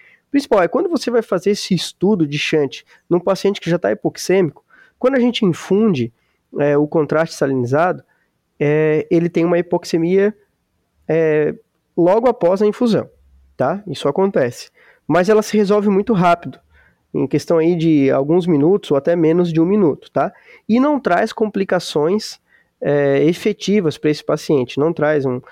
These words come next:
um maior risco, uma maior mortalidade ou alguma outra intervenção necessária, apenas, né, faz aquela,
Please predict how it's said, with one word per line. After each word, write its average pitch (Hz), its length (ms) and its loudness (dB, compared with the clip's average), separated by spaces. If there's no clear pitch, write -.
um 135 180 -4
maior 135 200 0
risco, 147 380 -2
uma 127 80 0
maior 135 120 2
mortalidade 135 580 0
ou 143 60 2
alguma 160 300 0
outra 156 200 0
intervenção 160 420 0
necessária, 214 500 -2
apenas, 214 440 0
né, 190 260 0
faz 160 220 -2
aquela, 156 420 0